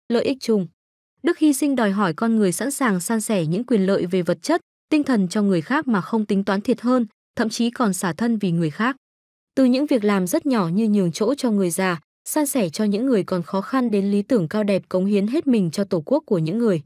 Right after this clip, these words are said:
lính và còn vô số những sự hy sinh thầm lặng khác mà nhờ đó xã hội chúng ta đã phát triển tốt đẹp và bền vững. Nhưng không phải việc làm, hành động nào cũng đáng được biểu dương nếu đó là những hy sinh giả tạo, nhằm mang lại danh tiếng cho bản thân, muốn nhận cái hư danh người tốt.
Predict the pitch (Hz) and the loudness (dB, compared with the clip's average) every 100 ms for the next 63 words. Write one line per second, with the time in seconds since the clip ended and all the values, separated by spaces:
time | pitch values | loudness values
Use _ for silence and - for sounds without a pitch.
0 | _ _ - 240 277 277 220 202 226 247 | _ _ 0 2 2 0 0 0 0 0
1 | 220 208 220 240 196 214 247 254 240 214 | 0 0 0 -2 0 2 0 0 -2 0
2 | 180 185 - 294 330 240 190 185 180 180 | 2 0 -2 -2 -2 0 2 2 2 2
3 | 185 202 247 262 196 - 190 247 233 208 | 0 -2 0 0 0 -2 -2 -2 0 -2
4 | 233 320 - 240 156 277 262 196 - 170 | -2 -4 0 0 2 0 0 0 -2 -4
5 | 165 170 151 175 285 - _ _ _ _ | -2 -2 0 -2 -2 -8 _ _ _ _
6 | 285 311 330 311 - 202 170 180 196 190 | 0 2 2 0 0 -2 0 -2 0 0
7 | 170 - _ - 254 233 240 220 214 180 | -2 -8 _ -4 0 0 0 0 0 0
8 | 196 220 202 202 254 202 202 160 226 220 | -2 0 0 2 0 0 0 0 0 2
9 | 202 196 196 214 254 190 240 262 247 262 | 2 2 2 2 2 0 0 0 0 0
10 | 226 208 160 190 190 - _ - 247 233 | 0 -2 -2 -2 -2 -4 _ -4 0 2
11 | 285 269 233 185 220 208 196 202 247 214 | 2 0 -2 -2 -2 0 0 0 0 0
12 | 190 151 247 226 - _ - 240 294 - | -2 0 -2 -2 -6 _ 0 2 2 0
13 | 202 196 214 233 214 196 180 151 202 269 | -4 -4 0 0 0 0 0 0 0 0